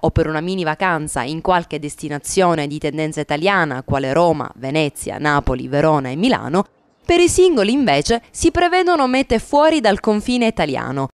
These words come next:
come Barcellona, Costa Azzurra, Maiorca e l'aurora boreale in Islanda. "Il giorno degli innamorati è sempre più amato dai single",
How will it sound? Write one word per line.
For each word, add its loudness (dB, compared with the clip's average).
come 2
Barcellona, 2
Costa 2
Azzurra, 0
Maiorca 2
e 4
l'aurora 2
boreale 2
in -2
Islanda. -6
"Il -6
giorno 4
degli 0
innamorati 2
è 2
sempre 0
più 0
amato 2
dai 2
single", -4